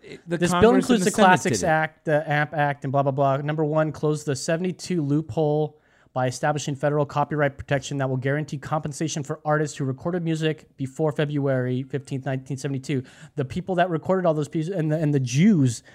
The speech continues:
Speaker 2: that took their, the black man's music and, uh, made money off of it.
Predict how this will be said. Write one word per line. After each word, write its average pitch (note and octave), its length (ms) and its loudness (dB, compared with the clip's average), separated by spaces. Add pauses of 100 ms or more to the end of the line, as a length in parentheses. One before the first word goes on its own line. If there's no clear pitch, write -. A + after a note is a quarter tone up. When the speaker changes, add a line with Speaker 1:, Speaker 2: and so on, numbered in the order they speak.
(180)
Speaker 2:
that C3 180 0
took D#3+ 220 0
their, C#3+ 200 4
the D3 180 -2
black D3+ 300 2
man's C#3 280 2
music C#3+ 480 0 (160)
and, C3+ 160 2
uh, C3+ 80 2
made C3+ 200 4
money D3 240 2
off B2+ 160 0
of A#2+ 100 -8
it. A2+ 160 -8